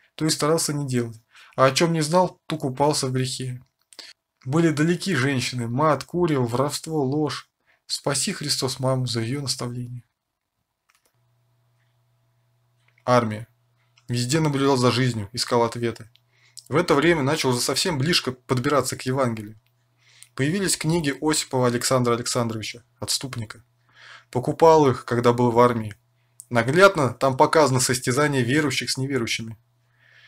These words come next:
И я видел, что те предложения с какими-то цифрами, главы, стихи Библии Осиповым не опровергается, что он не может победить силу в этих словах.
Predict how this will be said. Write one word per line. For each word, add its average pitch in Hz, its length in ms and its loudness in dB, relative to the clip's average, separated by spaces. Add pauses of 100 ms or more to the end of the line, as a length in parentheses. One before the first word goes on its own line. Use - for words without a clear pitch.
(160)
И 123 80 0
я 170 140 4
видел, 123 380 0 (340)
что - 240 -4
те - 140 0
предложения 143 720 0 (300)
с - 100 -10
какими-то 123 440 -2
цифрами, 147 600 -2 (180)
главы, 135 440 0
стихи 127 380 -6
Библии 117 440 -6 (800)
Осиповым 165 540 0
не 143 80 -2
опровергается, 139 840 0 (600)
что - 220 -2
он 170 100 2
не 190 80 2
может 180 260 4
победить 151 400 -2
силу 160 300 2
в 120 60 4
этих 123 200 -2
словах. 139 480 -4